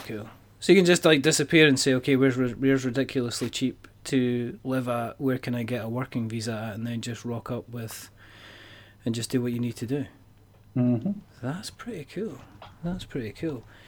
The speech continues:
Speaker 1: Um, <clears throat> so you're doing various things, globetrotting, eating tacos, writing books,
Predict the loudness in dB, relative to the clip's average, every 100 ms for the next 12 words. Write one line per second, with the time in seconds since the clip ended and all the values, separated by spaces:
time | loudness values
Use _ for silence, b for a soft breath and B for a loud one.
0 | b b -2 4 6 6 2 -6 -18 -20
1 | 2 2 2 -4 -16 0 6 10 10 10
2 | 12 12 12 10 8 8 4 2 2 0
3 | 2 0 2 4 6 6 4 2 -4 -6
4 | -2 -4 0 -2 0 2 2 0 -4 -8
5 | -14 -20 -20 -18 -20 -12 0 2 2 0
6 | -2 -2 -8 -10 -10